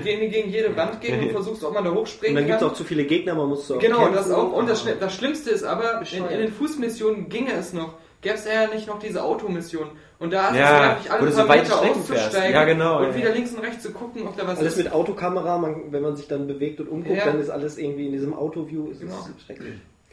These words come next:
Speaker 3: Ja, das war also nicht so toll. Aber was ich gut fand, war die Geschichte. Da will ich jetzt nicht so viele Worte zu verlieren. Auf jeden Fall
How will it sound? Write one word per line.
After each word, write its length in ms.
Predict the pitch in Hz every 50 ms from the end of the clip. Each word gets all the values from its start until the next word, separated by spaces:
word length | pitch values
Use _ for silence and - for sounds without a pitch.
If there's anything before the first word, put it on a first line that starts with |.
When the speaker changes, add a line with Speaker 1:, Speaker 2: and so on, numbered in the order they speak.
| - - - - - - -
Speaker 3:
Ja, 120 | 208 202
das 180 | 180 185 190 -
war 140 | 220 202 170
also 200 | - - 196 190
nicht 120 | - -
so 80 | - 247
toll. 180 | - 190 170 -
Aber 260 | - 165 190 202 190 165
was 100 | 170 165
ich 140 | 165 -
gut 160 | - 202 202 -
fand, 240 | 196 180 165 147
war 140 | 151 151 151
die 120 | 147 147 139
Geschichte. 540 | 135 131 - - 185 185 - 277 285 285 - - - - _ _ -
Da 140 | - 147 143
will 80 | 156 151
ich 60 | 143
jetzt 100 | 143 135
nicht 120 | 135 131 -
so 80 | 139
viele 180 | 139 127 117 110
Worte 240 | 120 139 139 156 143
zu 140 | - 156
verlieren. 380 | 147 - 147 139 139 147 147 143
Auf 280 | 143 - - - _ -
jeden 120 | 156 160
Fall 300 | 156 - 170 160 156 143